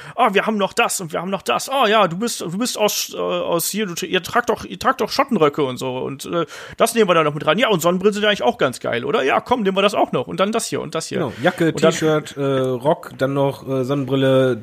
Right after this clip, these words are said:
Speaker 2: äh, diesen Zahnschutz dazu, Tapes, dann noch das und das. Boah.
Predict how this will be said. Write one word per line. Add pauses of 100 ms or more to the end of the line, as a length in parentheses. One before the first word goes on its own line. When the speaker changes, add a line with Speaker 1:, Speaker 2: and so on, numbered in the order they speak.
(100)
Speaker 2:
äh, (400)
diesen
Zahnschutz
dazu, (460)
Tapes,
dann
noch
das
und
das.
Boah.